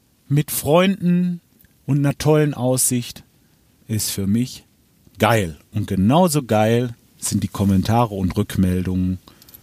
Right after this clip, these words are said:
für Podcasts und, ähm, YouTube-Videos. So.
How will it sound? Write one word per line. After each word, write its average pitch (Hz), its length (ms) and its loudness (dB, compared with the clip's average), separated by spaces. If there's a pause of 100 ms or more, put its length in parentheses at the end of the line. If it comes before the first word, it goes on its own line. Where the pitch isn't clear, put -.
(100)
für 101 480 2 (680)
Podcasts - 1000 0 (100)
und, 98 560 2
ähm, 95 420 0 (800)
YouTube-Videos. 90 840 -2 (480)
So. 85 180 -12